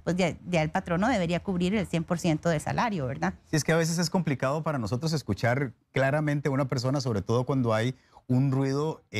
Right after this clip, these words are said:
Speaker 1: es-,
Speaker 2: eh,
Speaker 1: y estaba con el
Speaker 2: ¿verdad?
Speaker 1: bebé.
Speaker 2: Estaba con el bebé, y
Speaker 1: <laughs>
Speaker 2: entonces cuesta interpretar lo, lo que, lo que,
Speaker 1: Sí.
Speaker 2: lo que están diciendo. Por eso siempre les insistimos en que cuando hagan las llamadas o las preguntas en video, que procuren estar en un lugar donde, eh, no haya mucho ruido. A veces el televisor compite, por ejemplo, con, con,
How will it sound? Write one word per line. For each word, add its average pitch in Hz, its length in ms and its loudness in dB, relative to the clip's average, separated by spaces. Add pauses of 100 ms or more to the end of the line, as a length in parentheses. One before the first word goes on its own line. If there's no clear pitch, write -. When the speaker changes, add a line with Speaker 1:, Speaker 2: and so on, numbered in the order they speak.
(120)
Speaker 1:
es-, 226 120 0
Speaker 2:
eh, - 80 -8
Speaker 1:
y 220 60 2
estaba 196 280 0
con 247 160 0
el 180 120 0
Speaker 2:
¿verdad? 160 180 0
Speaker 1:
bebé. 170 120 0
Speaker 2:
Estaba 165 200 -2
con 185 140 -2
el 247 100 0
bebé, 269 360 0
y 131 60 -4
Speaker 1:
<laughs> - 0 -
Speaker 2:
entonces 143 320 -4
cuesta 175 380 0
interpretar 135 720 0
lo, 123 320 -4
lo 101 180 0
que, 98 180 -2
lo 101 180 0
que, 98 220 0 (180)
Speaker 1:
Sí. 175 180 2
Speaker 2:
lo 110 100 2
que - 80 -2
están 120 220 0
diciendo. 120 340 0
Por 101 120 -4
eso 110 120 -2
siempre 151 240 0
les 147 120 -2
insistimos 160 540 0
en 131 80 -2
que 107 80 -2
cuando 92 320 0
hagan 120 240 2
las 147 160 0
llamadas 156 560 -2 (460)
o 113 360 0
las 113 160 0
preguntas 135 400 0
en 147 120 0
video, 156 420 0 (240)
que 117 100 -2
procuren 104 400 0
estar 123 200 0
en 123 120 2
un 123 60 2
lugar 123 300 0
donde, 98 360 0 (300)
eh, 82 480 -4 (1040)
no 104 200 2
haya 117 160 0
mucho 135 260 0
ruido. 120 300 0
A 90 40 0
veces 160 240 -4
el - 100 0
televisor 95 500 0
compite, 110 440 0
por 87 160 -6
ejemplo, 95 360 -2
con, 78 220 -8
con, 80 360 -10